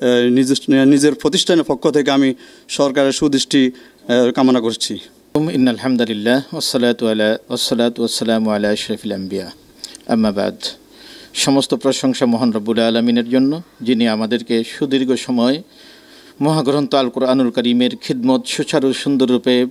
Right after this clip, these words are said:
Speaker 2: পরিচালনা করে এ পর্যন্ত আসার তৌফিক দান করেছেন, এজন্য শুকরিয়া আদায় করি, আলহামদুলিল্লাহ। আজকের এই চ্যানেল থেকে যে সাক্ষাৎকার নেওয়া হচ্ছে, এর মাধ্যমে আমি আমাদের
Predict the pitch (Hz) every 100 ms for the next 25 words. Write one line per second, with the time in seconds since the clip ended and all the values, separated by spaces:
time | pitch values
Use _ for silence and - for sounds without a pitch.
0 | - 135 131 165 143 131 123 110 117 120
1 | 123 139 151 165 120 131 127 117 120 123
2 | 127 123 - 113 - 143 139 143 117 123
3 | 240 120 233 135 233 233 - - 139 120
4 | 113 104 107 98 127 113 104 101 98 -
5 | - - 208 196 - - - - - -
6 | - 120 151 - 170 160 - - 180 139
7 | 135 131 - 160 135 135 123 139 131 123
8 | 127 110 107 107 104 156 - 147 - 127
9 | 117 113 110 123 - 160 165 143 156 127
10 | 123 123 127 98 - _ _ _ _ -
11 | 117 120 113 107 - _ - - _ _
12 | _ _ _ _ _ - 135 135 139